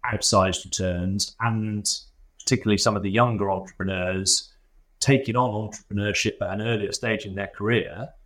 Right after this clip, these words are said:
where they have less things to worry about, frankly. <laughs> Uh,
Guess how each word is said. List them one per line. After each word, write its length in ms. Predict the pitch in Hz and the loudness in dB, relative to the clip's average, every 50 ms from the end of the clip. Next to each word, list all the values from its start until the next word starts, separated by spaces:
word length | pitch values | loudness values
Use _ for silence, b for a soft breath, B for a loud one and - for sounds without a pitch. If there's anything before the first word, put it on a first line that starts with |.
| _ - | _ -2
where 140 | 110 101 | -2 0
they 80 | 92 90 | 0 2
have 260 | 107 107 120 123 - | 2 2 2 2 2
less 520 | 101 98 98 - - - - - - - _ - | 0 -2 -2 -2 -2 -2 -2 -2 -4 -10 _ -2
things 260 | - 110 101 98 92 - | 0 2 2 2 0 -4
to 80 | - | -4
worry 280 | 92 104 104 98 98 92 | -2 0 0 0 0 -2
about, 380 | 87 90 95 104 143 - - - - _ _ _ - | -2 0 0 0 0 -2 -4 -10 -20 _ _ _ -2
frankly. 580 | - 104 101 98 - 98 104 131 175 202 190 - - _ - | -2 -2 -2 -2 -4 -2 0 0 0 0 -2 -10 -14 _ -8
<laughs> 80 | 214 - - _ - | -8 -8 -8 _ -2
Uh, 340 | 110 113 110 110 117 117 | 0 0 2 2 0 -2